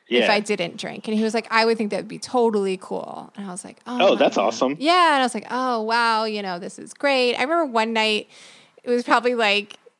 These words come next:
Speaker 1: the fifth time we saw each other, we talked about, like, children, like, everything, like, planning everything.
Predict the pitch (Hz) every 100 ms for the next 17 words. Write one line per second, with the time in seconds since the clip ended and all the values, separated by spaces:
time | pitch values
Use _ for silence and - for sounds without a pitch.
0 | _ _ 247 240 - 220 - - 262 202
1 | 202 220 196 196 196 214 214 208 196 185
2 | 180 190 - - - 64 - - 339 294
3 | 277 269 240 220 - 233 208 202 190 -
4 | - - - - - - - 269 254 233
5 | 202 180 190 190